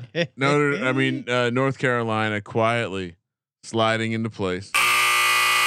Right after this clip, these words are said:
Speaker 3: Quietly providing us with a Drake May, uh, is better than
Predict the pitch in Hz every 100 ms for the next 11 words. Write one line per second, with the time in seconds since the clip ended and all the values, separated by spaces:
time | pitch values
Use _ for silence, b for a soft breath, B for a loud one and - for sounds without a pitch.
0 | - - - - 480 554 - - 143 135
1 | 147 147 147 139 127 127 127 127 127 127
2 | 120 113 113 110 107 92 113 113 113 113
3 | 110 110 110 113 95 85 98 90 87 82
4 | 104 101 87 101 104 107 98 95 92